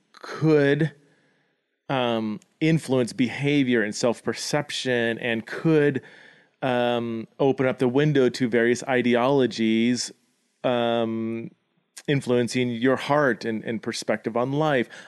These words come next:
All I'm saying is people that make that argument do have a legitimate case to be wrestled with because, because,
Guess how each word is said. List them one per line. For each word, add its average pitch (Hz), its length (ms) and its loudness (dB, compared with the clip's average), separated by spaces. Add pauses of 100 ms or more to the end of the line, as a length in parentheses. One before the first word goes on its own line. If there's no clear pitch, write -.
(220)
All 160 220 2
I'm 160 100 2
saying 147 200 0
is 131 100 -2
people 143 180 0
that 123 80 -2
make 135 240 -2
that 127 120 0
argument 120 520 -2
do 135 220 2
have 123 460 -2 (200)
a 131 460 2 (240)
legitimate 127 540 -2
case 123 360 -2
to - 80 -12
be 113 120 2
wrestled 117 420 -2
with 104 340 -2
because, 127 840 0 (1500)
because, 120 760 0